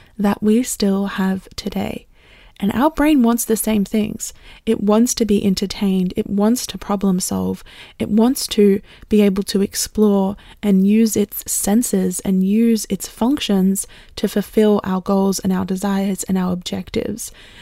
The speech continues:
When we put our brain into an environment that is not conducive to that, like a very stale office or into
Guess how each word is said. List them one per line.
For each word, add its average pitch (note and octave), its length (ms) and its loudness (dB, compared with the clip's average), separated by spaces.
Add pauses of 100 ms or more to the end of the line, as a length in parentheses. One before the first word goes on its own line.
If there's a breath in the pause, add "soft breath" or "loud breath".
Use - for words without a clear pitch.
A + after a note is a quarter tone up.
(180 loud breath)
When B3 340 6
we A#3+ 160 4
put - 400 4
our G3 200 0
brain G3 560 0 (360 soft breath)
into G#3+ 420 2
an G3+ 60 4
environment G3 760 0
that G3+ 100 -2
is F#3+ 160 -4
not G3 200 -2
conducive F#3+ 680 -2
to A3+ 140 -2
that, A3+ 280 0 (360 loud breath)
like G3 280 -4
a G#3 80 -2
very F#3 280 0
stale F#3 600 -4
office A3 560 0
or G3 260 -2
into G3 480 4